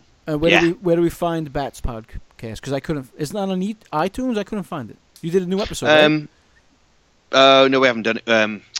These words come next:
Speaker 2: supposed to do it the other night, and then something, something
Speaker 1: Yeah.
Speaker 2: happened, and it's like, "Oh, we didn't get around to doing it."
Speaker 1: Yeah,
Speaker 2: So,
Speaker 1: it happens. But I,
Speaker 2: yeah,
Speaker 1: but anyway, I
Speaker 2: yeah.
Speaker 1: can't find. I find Bat, Bats Podcast live on iTunes, but not Bats Podcast.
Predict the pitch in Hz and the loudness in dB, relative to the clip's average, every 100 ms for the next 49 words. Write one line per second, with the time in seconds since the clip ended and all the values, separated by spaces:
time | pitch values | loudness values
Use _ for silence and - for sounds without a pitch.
0 | - - 139 131 120 107 110 - 107 104 | -12 -4 0 0 0 2 2 4 2 4
1 | 110 104 90 - _ 95 98 95 92 92 | 2 2 0 -6 _ -2 -2 -2 -6 -6
2 | - 101 104 95 - 151 143 131 117 117 | -4 -4 -6 -2 2 4 4 2 0 -2
3 | 107 101 101 - 98 92 - 101 95 87 | -2 -2 -4 0 0 0 -4 -2 -2 -2
4 | 82 78 76 71 78 - 73 65 64 - | -10 -14 -14 -12 -12 -12 -10 -12 -14 -20
5 | 240 147 147 147 139 113 104 101 107 - | -16 -8 -4 -2 -2 -4 -8 -12 -16 -12
6 | 110 - 98 - - 175 214 247 165 151 | -10 -6 -4 -4 -2 0 0 2 0 0
7 | 151 - 208 196 - 190 190 185 165 - | -4 -6 -6 -8 -8 -6 -4 -6 -8 -14
8 | _ _ _ _ _ _ _ 156 151 190 | _ _ _ _ _ _ _ -10 -8 -6
9 | 190 170 170 175 - - - 170 - 170 | -6 -6 -8 -4 -2 -2 -6 -8 -8 -10
10 | 156 - 139 120 123 139 160 160 127 110 | -10 -10 -10 -10 -10 -8 -6 -6 -8 -12
11 | 104 - 104 110 113 - _ _ _ - | -14 -14 -14 -14 -16 -20 _ _ _ -14
12 | 135 143 139 _ 143 131 - 123 143 127 | -12 -12 -14 _ -14 -14 -10 -10 -10 -12
13 | 107 85 - | -16 -16 -20